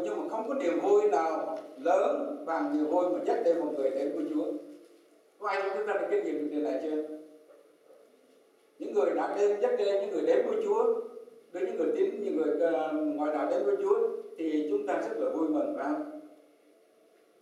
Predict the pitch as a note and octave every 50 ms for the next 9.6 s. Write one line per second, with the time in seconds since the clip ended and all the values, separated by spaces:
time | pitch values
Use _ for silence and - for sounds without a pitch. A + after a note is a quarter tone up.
0 | _ - - - G3+ G3 F#3+ F#3 F#3 F#3 - - F#3 F3+ F3+ F3+ - - - C#3+
1 | C#3+ D3+ D#3 D3+ D3 D3 D3 D3 D3 - - - - - - - - - - -
2 | - - _ _ _ _ - D3+ D3 D3 D3 D3+ - - - - - - E3+ E3
3 | - - - - - - - D#3 C#3+ - D3+ - - - - - - - - -
4 | - - - - - - _ _ _ _ _ _ _ _ _ _ _ _ _ _
5 | _ _ - D3+ D3+ - - - F3 E3 E3 E3 E3 D#3+ D3 C#3+ - - - -
6 | - - - - - - - - - - - - - - - - _ - _ _
7 | - - - - - - - - D#4 F4+ F#4 F4+ E4+ D#4 D4 D4+ - G4 G4+ -
8 | - - A3 - - - - E3+ - - G#3 - G3 G3 G3 F3+ E3+ F3 F3 G3
9 | G3+ G3+ G3+ - - C#3+ - D3 E3 E3 -